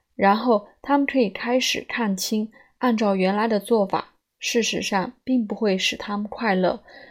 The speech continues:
而只会使他们变得疲倦。从这个增加的觉知，三号人会渐渐放掉这些维持虚假的外表的做法，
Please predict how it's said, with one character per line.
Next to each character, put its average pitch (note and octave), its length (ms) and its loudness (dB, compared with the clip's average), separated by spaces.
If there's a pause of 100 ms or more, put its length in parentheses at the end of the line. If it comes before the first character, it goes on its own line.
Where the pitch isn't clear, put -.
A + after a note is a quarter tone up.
(160)
而 A3+ 120 2
只 - 200 -6
会 G#3 200 -2
使 - 200 -6
他 G3+ 160 -6
们 G3 180 -2
变 G3+ 240 0
得 F#3 80 -2
疲 - 340 -12
倦。 F#3+ 300 0 (1900)
从 A#3+ 260 2
这 D4 160 4
个 B3 100 6
增 B3 240 4
加 B3+ 200 2
的 G#3+ 100 -4
觉 E3+ 260 0
知， G#3 420 -4 (380)
三 C4+ 240 0
号 C4 240 0
人 F#3+ 300 2
会 A#3 240 -4
渐 A3+ 260 4
渐 G#3 240 -2
放 G#3 320 -2
掉 F3+ 220 0 (260)
这 A#3 140 0
些 A3+ 180 2
维 G3+ 260 2
持 A3 200 -6
虚 B3+ 280 -2
假 - 220 -4
的 - 140 -8
外 G#3 200 0
表 - 180 -8
的 - 120 -10
做 F#3+ 280 0
法， - 320 -12